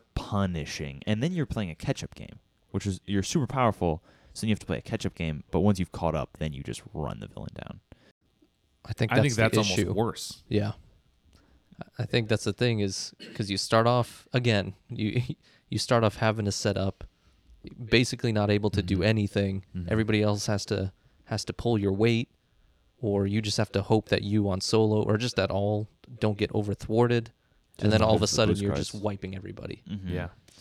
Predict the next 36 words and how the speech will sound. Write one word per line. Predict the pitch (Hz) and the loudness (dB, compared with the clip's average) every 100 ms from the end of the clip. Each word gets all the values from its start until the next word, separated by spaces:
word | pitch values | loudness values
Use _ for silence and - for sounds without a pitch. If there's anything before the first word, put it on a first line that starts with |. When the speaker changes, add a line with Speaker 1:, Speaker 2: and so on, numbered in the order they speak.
| - - | -20 -18
Speaker 3:
It's | - - | -12 0
Speaker 1:
Just | 131 | 2
Speaker 3:
almost | 120 - | 2 0
worse | 92 107 117 | 2 2 2
for | - | 0
the | 87 | 0
other | 92 | 0
people | 113 73 | 0 -4
at | - | -10
the | |
Speaker 1:
tough, | - 101 | -4 -4
Speaker 3:
table | 67 - | -4 -10
Speaker 1:
yeah. | - 113 95 | -4 -2 0
Speaker 3:
because | 92 107 | 0 0
they're | 95 | -2
carrying | 98 - - 110 104 92 | -4 -6 -4 0 0 -2
you | 82 80 80 | -2 -4 -4
at | 92 | -6
the | 87 | -8
expense | 87 - 95 | -8 -6 -4
of | 80 | -2
their | 78 | 0
own | 92 123 | 2 2
setup, | - 78 - - | -2 -8 -10 -8
perhaps. | 87 80 76 | -4 -2 -4
Speaker 1:
It's | 123 | -2
not | 135 127 | 0 0
a | |
very, | 98 98 92 87 - | 2 2 4 2 0
it's | - - | -4 -4
not | 131 | -2
a | 135 | -2
super | - - 110 - 92 | -4 -2 -2 0 -4
team-oriented | - - 101 92 87 85 80 _ _ _ - 101 95 92 87 85 90 | -4 -6 -4 -2 -2 -4 -8 _ _ _ -2 2 4 4 0 -2 -6
setup. | - - 87 101 - - _ _ _ _ | -6 -4 0 -2 -2 -18 _ _ _ _
So | - 101 | 2 4